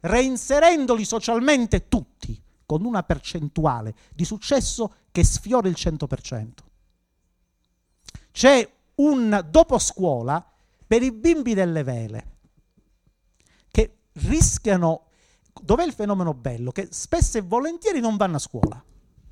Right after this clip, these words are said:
però vanno al doposcuola. Perché?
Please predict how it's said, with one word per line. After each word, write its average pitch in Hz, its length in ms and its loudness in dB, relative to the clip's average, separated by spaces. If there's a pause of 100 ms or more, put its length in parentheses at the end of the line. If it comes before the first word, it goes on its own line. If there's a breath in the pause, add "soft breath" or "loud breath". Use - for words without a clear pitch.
(960)
però 339 180 2
vanno 285 220 0
al 269 60 0
doposcuola. 117 680 -8 (1120)
Perché? - 480 -8